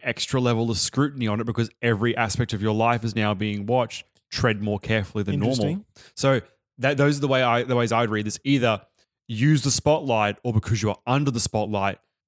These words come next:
Speaker 1: maybe take it easy on some views because you don't want, 'cause every part of you is being watched now. Maybe you don't want certain things to get full access to the public.
Speaker 2: Right.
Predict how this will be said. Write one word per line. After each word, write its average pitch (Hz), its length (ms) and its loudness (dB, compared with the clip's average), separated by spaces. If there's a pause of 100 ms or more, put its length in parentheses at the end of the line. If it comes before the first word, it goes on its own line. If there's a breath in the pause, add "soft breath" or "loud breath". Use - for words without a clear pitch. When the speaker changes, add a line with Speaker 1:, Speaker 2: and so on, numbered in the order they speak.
(160)
Speaker 1:
maybe 113 260 0
take 120 260 0
it 113 80 -2
easy 135 360 2
on 107 200 -2
some 107 220 -6
views 120 320 2
because 110 320 -2
you 113 80 2
don't 104 320 0
want, 110 280 -4 (140)
'cause 113 220 -2
every 117 240 2
part 113 240 2
of 107 80 0
you 110 60 0
is 101 60 0
being 104 200 0
watched 120 280 -2
now. 104 140 -2
Maybe 104 240 -4
you 110 120 -2
don't 107 240 -6
want 196 260 -6
certain 107 420 -8
things 110 340 -8
to 113 120 -8
get 110 180 -4 (120)
full 113 320 -6
access 120 260 -8
to - 80 -16
the 123 60 -14
public. 151 240 -10 (260)
Speaker 2:
Right. 127 360 -4